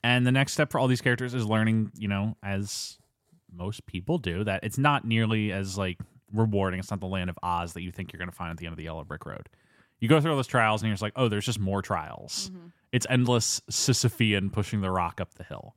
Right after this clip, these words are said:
Speaker 2: Mm-hmm.
Speaker 1: is what this movie's going for. So I like it in conversation with her run of coming of age films.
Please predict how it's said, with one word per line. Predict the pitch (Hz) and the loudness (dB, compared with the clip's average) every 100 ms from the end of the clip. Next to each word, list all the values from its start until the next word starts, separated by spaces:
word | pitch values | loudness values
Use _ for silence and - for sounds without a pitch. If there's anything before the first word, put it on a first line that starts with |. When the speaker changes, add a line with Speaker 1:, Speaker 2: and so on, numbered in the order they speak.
| - | -20
Speaker 2:
Mm-hmm. | 185 180 170 - | -20 -20 -20 -6
Speaker 1:
is | 123 113 | 0 2
what | 120 | 2
this | 127 - | 2 0
movie's | 101 95 90 | 0 -2 -4
going | 87 80 78 | -6 -6 -10
for. | - - - - - | -14 -20 -20 -18 -4
So | - 120 - - | 0 0 -2 -2
I | 131 | 2
like | 143 170 | 2 2
it | 214 | 0
in | 147 143 | 0 -2
conversation | 131 117 98 - 90 - 113 101 | 0 -2 -2 -4 -6 0 2 2
with | 92 - | 0 -4
her | 92 87 85 85 _ _ 95 | -6 -4 -6 -12 _ _ -4
run | 104 90 85 | 0 0 -4
of | - 82 | -10 -12
coming | - 87 80 | -10 -10 -10
of | |
age | 73 73 | -10 -12
films. | - 55 50 50 - - | -12 -12 -12 -14 -14 -14